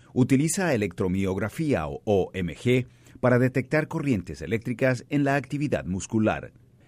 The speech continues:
Según sus diseñadores, la información permite a Luna diseñar un régimen de terapia para el paciente, y como él mismo señala, el robot puede detectar músculos dañados que un terapeuta puede pasar de largo.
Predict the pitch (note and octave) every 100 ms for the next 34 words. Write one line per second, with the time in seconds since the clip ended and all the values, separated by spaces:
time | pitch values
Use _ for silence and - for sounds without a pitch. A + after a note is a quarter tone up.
0 | - - G2+ A2 F#2+ G2 F#2 E2+ F2 D#2
1 | F2 A#2 A#2+ - - - - G#2+ C3 B2+
2 | B2+ C3 D3+ F3+ F#3+ D#3 A2+ - D#2 E2+
3 | B2+ B2 B2+ B2+ A#2+ A#2+ B2+ D#3 F3+ D#3
4 | G#2 - G#2 A2+ B2+ B2+ C3+ F#2 - G2+
5 | A2 G#2+ G#2+ C3 B2+ E3+ C#3+ F#2 - -
6 | _ - - - D#3 C#3+ A2+ F#2 F2 F#2
7 | D#2 D2 - F2 A#2+ A#2+ A#2 - - B2+
8 | B2 B2 E3 F3+ C#3 G2+ E2+ E2 E2+ -
9 | B2+ C#3+ B2+ - G2 D#2 D2+ G2 A#2 A2+
10 | - - - A2 C3 D#3 E3 E3 - G#2+
11 | - F#2 F#2+ A#2 C3+ D#3 D#3 - D2 G2+
12 | A2+ F#2 D#2+ C2